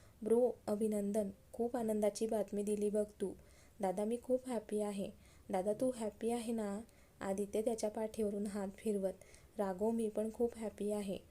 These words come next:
बरं, तुला काही हवं आहे का?" तो आदित्यच्या मिठीतून बाजूला होत त्याला विचारतो. "राघव, मला काहीही नकोय. मी माईंच्या रूममध्ये जात होतो. तिच्यासोबत पण आनंद शेअर करायला हवा ना?"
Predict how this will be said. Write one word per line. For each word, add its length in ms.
बरं, 260
तुला 220
काही 220
हवं 280
आहे 240
का?" 260
तो 60
आदित्यच्या 540
मिठीतून 480
बाजूला 340
होत 360
त्याला 200
विचारतो. 640
"राघव, 340
मला 240
काहीही 460
नकोय. 400
मी 260
माईंच्या 460
रूममध्ये 460
जात 320
होतो. 340
तिच्यासोबत 560
पण 140
आनंद 440
शेअर 260
करायला 520
हवा 220
ना?" 260